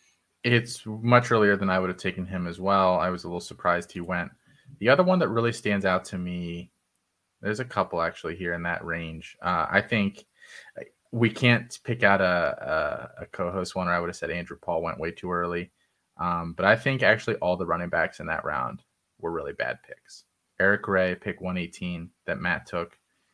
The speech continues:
Um, could he produce this year at Oklahoma? Maybe, but I think he's just absolutely crapped the bed. Like, I think his draft stock is probably really, really hurt.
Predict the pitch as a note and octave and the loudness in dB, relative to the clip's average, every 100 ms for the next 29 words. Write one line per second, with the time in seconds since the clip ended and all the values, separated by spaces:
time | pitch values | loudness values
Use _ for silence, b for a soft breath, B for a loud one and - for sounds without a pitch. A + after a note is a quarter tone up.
0 | _ _ _ - F2 F2 E2+ F#2 - B2 | _ _ _ -10 -8 -6 -6 -10 -2 0
1 | B2+ B2 A#2 A2+ - G#2+ G#2+ G2+ G2+ F#2 | 0 -2 -2 -2 -4 -2 0 2 0 -2
2 | F#2+ F#2+ G2 F#2+ - F2+ F2+ F2+ F2+ F2+ | -2 0 0 0 -2 -4 -4 -4 -4 0
3 | F2 - G2+ - F#2 F2+ - - - - | 0 0 -6 -6 -8 -8 -6 -6 -8 -10
4 | B1+ E2 E2+ - - B2+ - _ - - | -8 -10 -10 -6 -6 -6 -10 _ -10 -6
5 | - B1+ D2+ D#2+ E2+ F2 - D2 F#2 - | -4 -4 -2 0 0 -2 -8 -10 -10 -6
6 | A#1+ - - - - - B1+ - C#2 - | -6 -6 -8 -8 -8 -14 -18 -8 -6 -6
7 | D2 E2+ F2+ D2+ C#2+ A1 - - - | -10 -10 -8 -8 -6 -8 -8 -12 -16